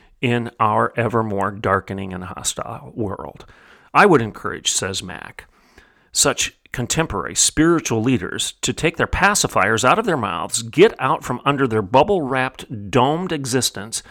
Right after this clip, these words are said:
of pacifistic, uh, protectionism," that's his language, "and grab the entirety of the authentic biblical doctrine, go to their search en-, engines and take a look at the lives of some who literally transformed their societies, their nations,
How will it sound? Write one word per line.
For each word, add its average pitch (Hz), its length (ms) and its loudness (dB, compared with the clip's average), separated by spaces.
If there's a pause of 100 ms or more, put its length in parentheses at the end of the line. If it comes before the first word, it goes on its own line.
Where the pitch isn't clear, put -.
(300)
of 127 160 2 (880)
pacifistic, 139 840 0 (260)
uh, 120 160 4
protectionism," 110 1080 -4
that's 110 200 -8
his 110 140 -2
language, 98 520 -6 (340)
"and 135 200 -2
grab 202 400 4
the 143 120 0
entirety 127 600 2
of 110 120 0
the 117 220 -2
authentic 131 800 -2
biblical 185 440 0
doctrine, 110 640 -2
go 196 260 4
to 185 160 -2
their 165 160 -2
search - 420 2
en-, 107 420 -2
engines 127 420 -2
and 123 200 -4
take - 260 -6
a 170 60 -2
look 175 380 -2
at 120 120 -6
the 110 100 2
lives 151 460 0
of 117 120 -4
some 165 320 -4 (600)
who 123 140 2
literally 156 480 2
transformed 113 840 -2
their 101 180 2
societies, 98 680 -2
their 180 160 6
nations, 151 500 -2